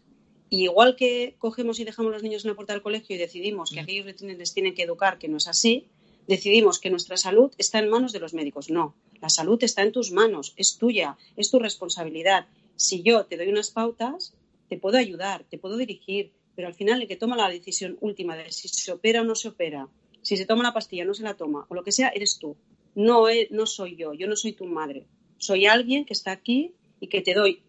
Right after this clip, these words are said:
Speaker 1: una gama de posibilidades que tú puedes aceptar o no. Y,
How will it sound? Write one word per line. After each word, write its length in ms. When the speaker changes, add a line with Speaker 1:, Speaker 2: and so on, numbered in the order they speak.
Speaker 1:
una 200
gama 260
de 100
posibilidades 1000
que 140
tú 380
puedes 440
aceptar 580
o 100
no. 260
Y, 160